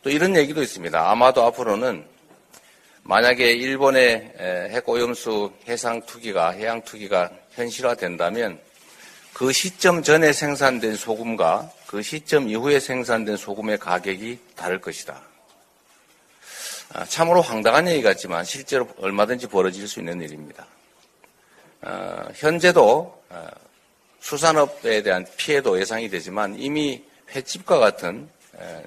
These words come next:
자영업에 엄청난 피해가 발생하고 있고,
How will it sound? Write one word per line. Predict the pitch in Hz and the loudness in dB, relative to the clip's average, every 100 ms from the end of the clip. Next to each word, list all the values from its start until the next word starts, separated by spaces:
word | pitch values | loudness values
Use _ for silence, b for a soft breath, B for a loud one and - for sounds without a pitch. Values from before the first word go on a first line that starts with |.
| - - | -20 -16
자영업에 | - 113 131 139 117 113 113 - | 0 2 4 4 4 4 2 -2
엄청난 | 95 107 117 123 | -8 -6 -4 -4
피해가 | - 147 131 | -2 -2 0
발생하고 | 98 92 104 95 87 80 | 2 0 -2 -4 -2 -4
있고, | 78 120 98 | -6 -4 -4